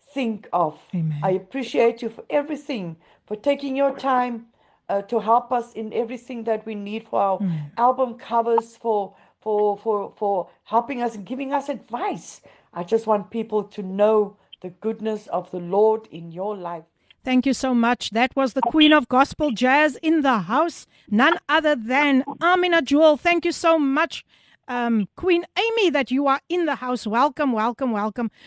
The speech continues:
Speaker 2: Goeiemôre, Lady P M. Ek is in die huis, Cynthia Portable. Ek mis Coffee Date vir niks.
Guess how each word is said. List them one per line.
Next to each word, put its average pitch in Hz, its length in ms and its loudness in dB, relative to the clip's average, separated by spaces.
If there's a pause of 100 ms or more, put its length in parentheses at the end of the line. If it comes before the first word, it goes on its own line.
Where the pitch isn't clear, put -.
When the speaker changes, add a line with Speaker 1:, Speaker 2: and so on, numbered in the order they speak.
(220)
Speaker 2:
Goeiemôre, 294 420 4
Lady 311 180 4
P 339 180 2
M. 330 120 4
Ek 294 100 -2
is 285 100 -2
in 294 100 4
die 302 120 4
huis, 349 280 4
Cynthia 381 400 0
Portable. 403 680 2
Ek 320 240 2
mis 269 240 0
Coffee 294 300 0
Date 285 260 0
vir 415 120 2 (200)
niks. - 360 -4